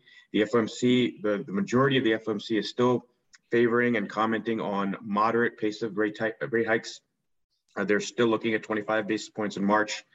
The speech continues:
Uh, I think we're also in the camp of twenty-five basis points in March, uh, as a, as a, as a starting point.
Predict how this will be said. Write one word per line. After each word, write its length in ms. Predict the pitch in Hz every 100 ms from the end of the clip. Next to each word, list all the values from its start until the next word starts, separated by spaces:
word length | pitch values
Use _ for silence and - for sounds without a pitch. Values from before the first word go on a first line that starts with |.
| _ _ _ _ -
Uh, 60 | 98
I 100 | 104
think 140 | 113
we're 180 | 101 113
also 220 | 113 110
in 60 | 107
the 60 |
camp 300 | 98 107 101
of 80 | -
twenty-five 420 | - 107 104 107
basis 240 | 104 101 -
points 260 | 113 104
in 80 | 101
March, 320 | 98 104 98
uh, 60 | -
as 260 | 101 101 101
a, 100 | 90
as 180 | - 92
a, 120 | 98 95
as 100 | 95
a 40 |
starting 380 | 92 110 107 104
point. 320 | - 107 101